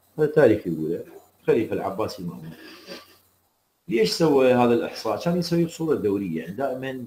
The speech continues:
يكرر موضوع الإحصاء. لمن كان يعد في ذاك الوقت؟ كان يعد أفراد الجيش ماله، يعرف الجيش ماله إيش قد. بعد ما يعدهم يعرف مثلًا عندهم عشرة آلاف، خلينا نقول، جندي بالجيش، وعشرة آلاف واحد،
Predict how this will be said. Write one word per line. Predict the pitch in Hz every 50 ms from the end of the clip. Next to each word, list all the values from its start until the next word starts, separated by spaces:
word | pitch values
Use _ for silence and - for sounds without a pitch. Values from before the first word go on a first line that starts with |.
| 95
يكرر | 95 95 90 87 104 107 - - 139 139 139 127
موضوع | 117 120 101 101 110 127 123 113
الإحصاء. | 98 80 - - - - 90 82 - 156
لمن | 175 175 156 113
كان | - 113 98 90 82
يعد | - - 85 - _ _ _ -
في | 95
ذاك | 85 73 73 - -
الوقت؟ | 71 - - - _ _ _ _ _ _ _ _ _ _ _ _ _ _ _ _ _ _ _ _ _ _ _ _ _ _ _ _
كان | - 175 185 185 165
يعد | 143 - 165 165 -
أفراد | 151 131 - - 143 160 165 156
الجيش | 139 110 90 110 127 120 120 - -
ماله، | 110 104 92 80 69 - - _ _ _ _
يعرف | 131 120 135 135 123 - 98
الجيش | 90 85 107 123 120 120 117
ماله | 123 117 98 80
إيش | - - - 92
قد. | 87 - - _ _ _ _ _ _ _ _ _ _ _ _ _ _ _ _ _ _ _ _ _ _ _ _ _ _ _
بعد | - - 110 104 101
ما | 101 98 92
يعدهم | 82 107 107 107 95 98
يعرف | 98 110 113 110 120
مثلًا | 117 127 127 -
عندهم | 131 127 131 143 139
عشرة | - 143 - - 143 139 143
آلاف، | 143 135 104 - -
خلينا | 90 90 87 87 90
نقول، | 98 101 95 - - 90
جندي | 107 113 101 80 76
بالجيش، | - - - _ - - - - - _ -
وعشرة | - 104 101 - 101 - - 107
آلاف | 107 107 107 -
واحد، | 98 90 98